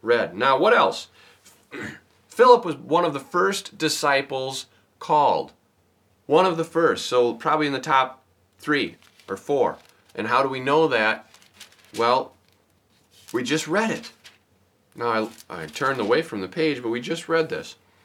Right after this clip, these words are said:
Philip, like Andrew and Peter. So we know Andrew and Peter were called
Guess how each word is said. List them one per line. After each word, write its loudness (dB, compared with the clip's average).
Philip, 0
like 0
Andrew -2
and -4
Peter. -4
So -2
we -2
know 2
Andrew -2
and -4
Peter -2
were -18
called 4